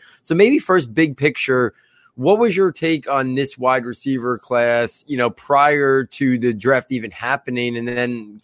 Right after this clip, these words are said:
again, a whole bunch of draft capital. But when you d-, dug in and, and, and looked at some of these rookies for this year's draft class,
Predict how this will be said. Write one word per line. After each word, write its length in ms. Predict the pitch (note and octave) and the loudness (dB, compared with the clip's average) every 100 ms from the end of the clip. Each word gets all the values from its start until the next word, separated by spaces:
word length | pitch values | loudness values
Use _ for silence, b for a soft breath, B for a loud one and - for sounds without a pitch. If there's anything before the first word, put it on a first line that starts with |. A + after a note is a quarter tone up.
| _ | _
again, 260 | A#2 C3 B2 | -4 -2 -2
a 60 | G#2+ | -2
whole 180 | C3 | 0
bunch 220 | A#2 B2 G2 | 2 0 0
of 80 | |
draft 340 | F2+ D3 G3+ - | 0 4 4 2
capital. 600 | B2 A#2+ - A#2+ A#2+ B B B | 2 2 2 4 4 B B B
But 120 | C#3 | 2
when 180 | C#3 C#3+ | 2 0
you 100 | E3+ | -2
d-, 160 | C#3+ - | -4 -8
dug 280 | C3+ D#3 C3 | 2 4 4
in 120 | D3+ | 0
and, 180 | C#3+ C#3 | 0 -2
and, 260 | C3+ C3 B2+ | -4 -4 -6
and 220 | B2 B2+ | -4 0
looked 200 | C#3+ D#3 | -2 -2
at 100 | C#3+ | -4
some 200 | - B2+ | -2 -2
of 60 | A#2+ | -2
these 180 | A#2+ | -2
rookies 440 | G#2+ B2 B2+ B2+ G#2+ | -2 -2 0 -2 -4
for 220 | - B2 | -4 0
this 240 | A#2+ A#2+ | 0 -2
year's 240 | C3 A#2+ G#2+ | 0 0 0
draft 300 | A#2 A2 - | 0 0 0
class, 400 | A#2+ A#2 A2+ | 2 4 2